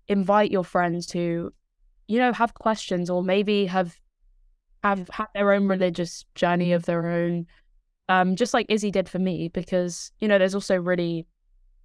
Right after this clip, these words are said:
fun kind of lighthearted events like Beers and Carols. Um, can't really think of any other ones right <laughs> now, but, um, definitely invite your friends because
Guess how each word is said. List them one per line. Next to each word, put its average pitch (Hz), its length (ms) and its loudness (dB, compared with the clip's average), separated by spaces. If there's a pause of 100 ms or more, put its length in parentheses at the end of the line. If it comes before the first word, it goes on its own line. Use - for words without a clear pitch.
fun 202 320 2
kind 185 200 -2
of 170 80 -4
lighthearted 185 920 0 (540)
events 190 380 0
like 180 220 0 (120)
Beers 185 200 2
and 185 100 -4
Carols. 180 680 -2 (120)
Um, 180 320 0 (100)
can't 190 140 0
really 180 100 0
think 180 160 -4
of 175 80 -2
any 180 160 0
other 190 160 -4
ones 190 200 -4
right 190 240 2
<laughs> - 40 -20
now, 208 240 0
but, 196 220 4 (560)
um, 185 260 4
definitely 233 460 2
invite 190 260 2
your 185 80 -4
friends 180 320 -2
because 180 680 -4